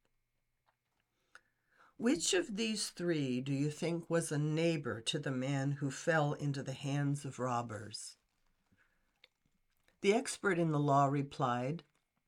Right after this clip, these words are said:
"The one who had mercy on him." Jesus told him, "Go and do likewise."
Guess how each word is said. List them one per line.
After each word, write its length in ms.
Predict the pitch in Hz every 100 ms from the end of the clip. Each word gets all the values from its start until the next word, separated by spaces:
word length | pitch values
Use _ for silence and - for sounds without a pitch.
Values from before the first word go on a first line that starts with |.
| _ _ _ _ _
"The 100 | 185
one 220 | 180 220
who 140 | 269 247
had 220 | 226 185
mercy 560 | 190 175 196 190 - 127
on 200 | 107 110
him." 320 | 113 90 104 _ _ _ _ _ _ _ _ _ _
Jesus 440 | - 196 170 151 -
told 320 | 156 135 135
him, 280 | 143 147 180 _ _ 156
"Go 320 | 180 226 262
and 180 | 240 214
do 160 | 185 185
likewise." 960 | 175 135 139 - 95 - - - -